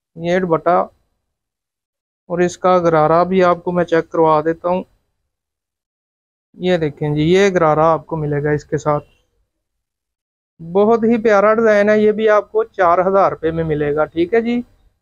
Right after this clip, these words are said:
ये लिमिटेड स्टॉक है, थोड़े से पीस रह गए हैं। मैंने अपने व्यूअर्स के लिए, मैंने कहा चलें आपके लिए भी वीडियो बनाऊँ, ऑफर लेके आऊँ, तो जल्दी जल्दी ऑर्डर करना है।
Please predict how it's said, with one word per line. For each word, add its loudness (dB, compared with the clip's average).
ये 0
लिमिटेड 0
स्टॉक 0
है, 2
थोड़े 0
से -2
पीस -2
रह 2
गए -2
हैं। 0
मैंने 0
अपने 0
व्यूअर्स 2
के -2
लिए, 2
मैंने -2
कहा 2
चलें -4
आपके -2
लिए 0
भी 0
वीडियो 0
बनाऊँ, -2
ऑफर -2
लेके -2
आऊँ, -2
तो -6
जल्दी 0
जल्दी 0
ऑर्डर 2
करना 0
है। -4